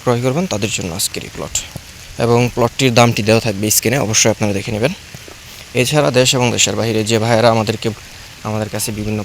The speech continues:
প্লট চেয়ে থাকেন, তাদের জন্য আজকের এই প্লট। আমাদের কাছে এই একটি প্লট রয়েছে, এটি হচ্ছে সাত শতাংশ। আপনারা চাইলে এটিও নিতে পারেন। আমার পেজে পূর্বে ভিডিও দেওয়া হয়েছিল, এটি আমাদের, আমাদেরই।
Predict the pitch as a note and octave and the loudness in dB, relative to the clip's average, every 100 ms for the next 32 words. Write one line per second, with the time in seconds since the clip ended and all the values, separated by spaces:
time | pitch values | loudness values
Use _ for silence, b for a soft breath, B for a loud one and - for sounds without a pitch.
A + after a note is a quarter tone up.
0 | - A2 - - B2 C3 D3 D3+ G#2 G#2 | -2 -4 -2 -6 -6 -4 -6 -4 -4 -6
1 | G2+ G#2 G#2 F2+ - G2 G2+ C3 D#3+ A#2+ | -6 -6 -6 -8 -8 -8 -8 -8 -6 -4
2 | A2 G#2+ G2+ - A2 A2 - - A2 A2 | -4 -4 -6 -4 -2 -2 -2 -4 -4 -2
3 | A#2+ A2 A#2+ G2+ A2+ - A2 A2+ - G#2 | -2 -2 -4 -4 -6 -4 -2 -2 -2 -4
4 | G#2 G#2+ - D#3 - - - - - A2 | -6 -6 -6 -8 -10 -18 -18 -14 -6 -2
5 | - A2 A2+ A2+ A#2 A#2 A2+ A#2 B2 A2 | 0 0 0 2 2 2 2 0 0 -2
6 | G#2+ A2 G#2+ G#2+ A#2 A2+ A2 A2+ A2+ G#2+ | -2 -2 -2 -4 -4 -2 0 2 2 2
7 | G#2+ G#2+ G#2+ - C3 A2+ G#2+ G#2+ G#2+ G#2 | 2 0 0 0 0 -2 -4 -2 -2 -4
8 | - - B B B - G#2+ G#2+ A#2+ C#3 | -6 -10 B B B -4 -2 0 0 0